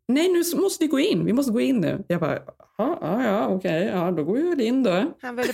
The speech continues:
Speaker 2: bära hem sin bebis.
Speaker 1: <laughs> Och så när jag så här börjar gå ut och han springer runt bilen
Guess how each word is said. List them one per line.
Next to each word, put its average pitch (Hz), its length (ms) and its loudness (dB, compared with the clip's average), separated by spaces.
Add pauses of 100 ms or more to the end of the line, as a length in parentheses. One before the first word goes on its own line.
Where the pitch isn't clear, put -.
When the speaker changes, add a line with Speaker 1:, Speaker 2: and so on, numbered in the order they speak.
Speaker 2:
bära 247 180 0
hem 247 480 -2
sin - 500 -8
bebis. 233 880 -2 (300)
Speaker 1:
<laughs> - 960 -8
Och 330 200 2
så 277 180 2
när 285 120 2
jag 226 380 0
så 240 100 -2
här 202 100 2
börjar 175 260 0
gå 151 140 -2
ut 285 320 0
och 208 100 0
han 208 180 0
springer 220 260 0
runt 185 260 0
bilen 254 160 2